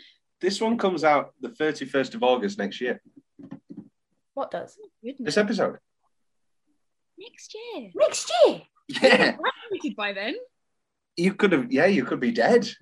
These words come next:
Speaker 1: The, <laughs> the, this is the problem, is that I literally,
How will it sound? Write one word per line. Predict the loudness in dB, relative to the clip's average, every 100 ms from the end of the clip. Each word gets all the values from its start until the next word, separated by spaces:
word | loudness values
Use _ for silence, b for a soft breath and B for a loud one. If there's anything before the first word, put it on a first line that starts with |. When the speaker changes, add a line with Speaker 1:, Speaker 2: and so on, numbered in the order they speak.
| -4
Speaker 1:
The, | -2 0
<laughs> |
the, | -2 2 2 B B 2
this | 4
is | 4
the | 6
problem, | 6 6 4 0 b -2
is | 2
that | 6 6
I | 6 6
literally, | 6 2 2 0 0 -2